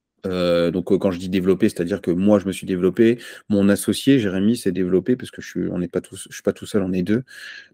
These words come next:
Donc, mon associé, Jérémy, s'est développé, on a recruté une première équipe sur notre premier club. Euh, ça a été très compliqué parce que c'est un modèle économique, euh, qui était pas connu dans le Sud, donc ça a été compliqué de, de le vendre.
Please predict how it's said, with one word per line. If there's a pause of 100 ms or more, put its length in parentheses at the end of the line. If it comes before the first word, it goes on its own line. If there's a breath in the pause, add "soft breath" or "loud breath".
Donc,
mon
associé,
Jérémy,
s'est
développé,
on
a
recruté
une
première
équipe
sur
notre
premier
club. (680 soft breath)
Euh,
ça
a
été
très
compliqué
parce
que
c'est
un
modèle
économique,
euh,
qui
était
pas
connu
dans
le
Sud,
donc
ça
a
été
compliqué
de,
de
le
vendre.